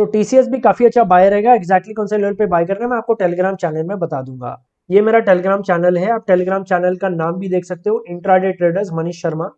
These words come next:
ये पांचों स्टॉक्स के लेवल्स मैं आपको ये Telegram चैनल में कल मॉर्निंग में ही अपडेट कर दूंगा, कौन से लेवल पे बाय करना है, कौन से लेवल पे सेल करना है। इसके साथ में मैं आपको बता दूं कि मेरे Telegram चैनल में आपको option selling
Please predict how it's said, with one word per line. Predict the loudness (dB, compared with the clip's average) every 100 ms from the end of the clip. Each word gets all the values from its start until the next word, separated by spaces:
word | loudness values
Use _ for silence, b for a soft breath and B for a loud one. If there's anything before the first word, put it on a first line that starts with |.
| -4
ये |
पांचों | 0 0 2 2
स्टॉक्स | 2 0 0
के | 0
लेवल्स | 4 6 4 2 -10 -10 -2
मैं |
आपको | -2 4 2
ये |
Telegram | 4 2 0 -4
चैनल | 0 0 0 -2
में | 0
कल | 2 2
मॉर्निंग | 2 2 0 -2
में | 0
ही | 0
अपडेट | 0 -2 0
कर | -2
दूंगा, | 0 -2 -2 -4 0
कौन | 0
से | 2 0
लेवल | 0
पे | 0 0
बाय | 2 0
करना | 0 -2 -4
है, | -4
कौन | -4 -2
से | 0
लेवल | 0
पे | 0 -4
सेल | -2 -4
करना | -4 -8 -10
है। | -14 -10
इसके | -8 0 2
साथ | 2 2 -2
में |
मैं | 0 -2
आपको | 0 0
बता | 2 2
दूं | 0
कि | -6 -2
मेरे | -2
Telegram | 2 0 2 -2 0
चैनल | -2 0
में | 0
आपको | -2 0 0 0
option | -6 -4 -6 -6
selling | 0 0 2 -2